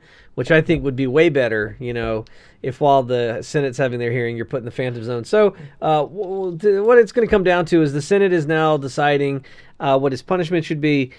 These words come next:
Um, no one, it's, it's pretty well divided in the Senate, and they hold a majority. So chances are,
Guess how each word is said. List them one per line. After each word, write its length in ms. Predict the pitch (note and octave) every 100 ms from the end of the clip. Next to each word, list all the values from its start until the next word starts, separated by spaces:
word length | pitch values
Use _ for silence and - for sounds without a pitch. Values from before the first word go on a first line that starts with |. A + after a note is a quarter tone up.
| - - _
Um, 540 | C#3 D3 D3 C#3+ C#3 D3
no 140 | A3
one, 440 | B3+ A#3 A3 G#3 D#3
it's, 280 | F3+ E3 -
it's 220 | D3+ D#3+
pretty 220 | - G#3
well 180 | F#3+ F3+
divided 380 | D#3 D3 D3 C3+
in 40 |
the 60 | B2+
Senate, 320 | - E3 D#3
and 100 | C3+
they 60 | C#3+
hold 180 | D3
a 40 | C#3
majority. 400 | B2+ A#2+ C3+ C3
So 120 | C3+
chances 420 | B2 F3+ F3 E3
are, 280 | C#3+ C#3+ C#3